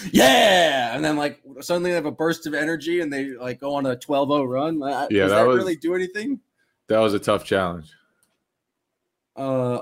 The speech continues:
Speaker 1: absolutely tough challenge. I'm gonna go for my final pick. It's just Joe Harris hitting, what, how many threes in the first half? Like, he's gotta eat, like, fantastic basketball life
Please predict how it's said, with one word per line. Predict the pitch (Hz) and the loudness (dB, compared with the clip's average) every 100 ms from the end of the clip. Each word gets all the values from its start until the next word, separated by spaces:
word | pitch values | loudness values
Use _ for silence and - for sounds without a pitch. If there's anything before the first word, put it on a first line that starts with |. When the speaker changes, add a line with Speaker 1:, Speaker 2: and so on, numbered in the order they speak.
| - - | -6 0
Speaker 1:
absolutely | 170 170 165 160 143 | 2 2 0 0 0
tough | 127 131 123 | 0 0 0
challenge. | 127 117 117 113 - | 0 0 0 -4 -2
I'm | 175 269 | 2 4
gonna | 277 214 | 4 2
go | 135 156 165 160 | 4 4 6 4
for | - | 4
my | 143 156 | 4 4
final | 160 156 156 143 | 4 4 4 2
pick. | - 147 139 - - _ _ _ _ _ _ _ _ _ _ _ _ _ _ - | 0 2 2 0 -14 _ _ _ _ _ _ _ _ _ _ _ _ _ _ -8
It's | 185 | -2
just | 247 135 | -2 2
Joe | 175 175 | 6 6
Harris | 151 143 143 131 | 6 4 4 2
hitting, | 147 131 131 127 - _ | 0 2 0 -2 -12 _
what, | 113 101 113 117 92 | -16 -12 -8 -8 -4
how | 117 | -4
many | 147 151 | -2 -2
threes | 151 160 156 | 0 0 2
in | 165 | 0
the | 160 | 0
first | 170 160 | 0 0
half? | 175 160 156 - - _ _ _ _ _ _ | 2 4 2 -2 -20 _ _ _ _ _ _
Like, | 127 135 131 - | 0 0 -2 -14
he's | - 208 247 | -2 2 2
gotta | - 165 143 139 | 4 4 4 2
eat, | 143 | 0
like, | 143 123 113 - - - | 2 -2 -2 -10 -16 0
fantastic | 165 165 139 139 127 127 117 | 4 4 2 2 2 2 -2
basketball | 123 110 - 135 104 98 | -2 -2 -4 -4 -4 -2
life | 98 95 - - | -4 -6 -8 -18